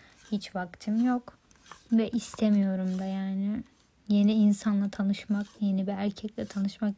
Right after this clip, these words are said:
yeni bir kızla tanışmak istemiyorum. Yani arkadaş olabilir belki. Yani hani iyi gelebilir yeni insanlar falan ama onu da istemiyorum ya. Ben şu an insan istemiyorum hayatımda, yeni bir insan, onu anladım.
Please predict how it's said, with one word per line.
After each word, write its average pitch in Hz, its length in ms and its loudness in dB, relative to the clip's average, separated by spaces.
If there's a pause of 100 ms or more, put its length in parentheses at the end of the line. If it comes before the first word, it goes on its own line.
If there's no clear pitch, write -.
yeni 208 280 2
bir 226 60 -4
kızla 240 320 -4
tanışmak 240 540 -2
istemiyorum. 214 540 -2
Yani 233 240 -2 (360)
arkadaş 262 480 0
olabilir 247 440 0
belki. 208 420 -2 (1040)
Yani 208 340 2
hani 208 340 0 (720)
iyi 254 160 4
gelebilir 202 520 2 (260)
yeni 196 240 0
insanlar 202 580 -4
falan 233 360 -4
ama 262 220 0
onu 294 240 0
da 247 60 0
istemiyorum 196 640 -4
ya. 208 180 -4
Ben 233 240 -2 (160)
şu 233 80 -2
an 233 200 -2 (540)
insan 233 480 2 (180)
istemiyorum 196 580 -2
hayatımda, 196 400 -2
yeni 202 280 2
bir 202 160 6
insan, 214 500 -4
onu 196 160 2
anladım. 185 500 -4